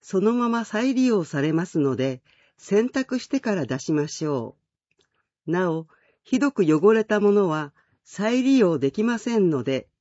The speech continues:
可燃ゴミとして出してください。ゴミ収集日の変更。可燃ゴミ、月水金の地域、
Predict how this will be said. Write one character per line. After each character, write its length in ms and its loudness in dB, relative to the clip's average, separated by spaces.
可 140 -4
燃 300 2
ゴ 120 6
ミ 140 2
と 140 -2
し 100 -10
て 160 0
出 160 -2
し 80 -16
て 140 -6
く 100 -8
だ 160 -6
さ 220 -6
い。 120 -8
ゴ 140 4
ミ 160 4
収 300 -2
集 240 0
日 120 0
の 140 2
変 280 -2
更。 500 -4
可 180 0
燃 320 4
ゴ 140 2
ミ、 260 0
月 260 2
水 440 -2
金 360 2
の 140 4
地 260 0
域、 360 -6